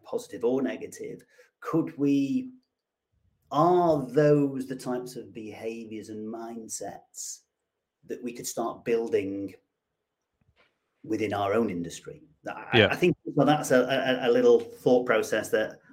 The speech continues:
Speaker 1: I,
Speaker 2: Yeah.
Speaker 1: I know I certainly went through.
Speaker 2: Yeah, yeah. I, I think the, the word that I was, we were trying to get across to,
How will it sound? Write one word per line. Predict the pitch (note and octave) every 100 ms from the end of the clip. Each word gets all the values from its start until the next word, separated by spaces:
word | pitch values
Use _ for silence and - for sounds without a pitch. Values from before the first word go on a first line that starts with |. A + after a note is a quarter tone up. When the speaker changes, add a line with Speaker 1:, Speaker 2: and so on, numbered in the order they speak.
| -
Speaker 1:
I, | G#2
Speaker 2:
Yeah. | G#2
Speaker 1:
I |
know | C3+
I | A#2 B2
certainly | - A#2 G2+ G2+
went | G2+ F2
through. | G#2 F#2 F2 _ _ _ _ _ A2+
Speaker 2:
Yeah, | G2+ - -
yeah. | A2+ F#2 -
I, | F3+
I | E3+ F3+
think | G3+ D#3+
the, | D#3 D3+
the | D#3+
word | A3+ G#3+
that | B2+
I | C3 D3
was, | C#3 A#2 - C#3 - -
we | C#3
were | D#3+
trying | - C#3+
to | C3
get | A#2+
across | G#2+ C3 A#2 A2
to, | - A2+